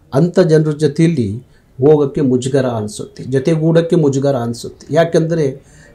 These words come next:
ನನಗೆ ಅಂಥದ್ದು ನೂರಾರು ಕಂಪ್ಲೇಂಟ್ ಬರ್ತಾವೆ ದಿನಕ್ಕೆ. ರಕ್ಷಣಾ ವೇದಿಕೆ ಹೆಸರು ಹೇಳ್ತಾರೆ, ಅವ್ರು ರಕ್ಷಣಾ ವೇದಿಕೆಯವರೇ ಆಗಿರಲ್ಲ,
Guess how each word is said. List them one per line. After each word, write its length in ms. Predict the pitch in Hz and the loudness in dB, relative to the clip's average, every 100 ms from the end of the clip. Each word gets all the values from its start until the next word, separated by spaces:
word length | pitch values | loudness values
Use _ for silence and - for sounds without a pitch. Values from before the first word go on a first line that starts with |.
| 170 | 4
ನನಗೆ 160 | 190 | 6
ಅಂಥದ್ದು 280 | 180 180 180 | 6 4 6
ನೂರಾರು 440 | 180 190 190 202 196 | 8 8 8 4 2
ಕಂಪ್ಲೇಂಟ್ 480 | 175 165 175 156 | 2 2 0 0
ಬರ್ತಾವೆ 340 | 156 139 135 110 | -4 -4 -4 -2
ದಿನಕ್ಕೆ. 420 | 117 107 - _ _ - - 151 | -2 -4 -10 _ _ -20 -2 2
ರಕ್ಷಣಾ 360 | 160 - 214 | 2 4 6
ವೇದಿಕೆ 340 | 220 202 196 208 | 8 8 6 2
ಹೆಸರು 220 | 196 196 | 4 2
ಹೇಳ್ತಾರೆ, 280 | 190 190 175 | 0 2 2
ಅವ್ರು 160 | 165 | 2
ರಕ್ಷಣಾ 260 | 160 - 202 | 0 2 4
ವೇದಿಕೆಯವರೇ 400 | 196 190 208 196 | 4 4 4 4
ಆಗಿರಲ್ಲ, 440 | 180 180 180 180 | 4 2 2 2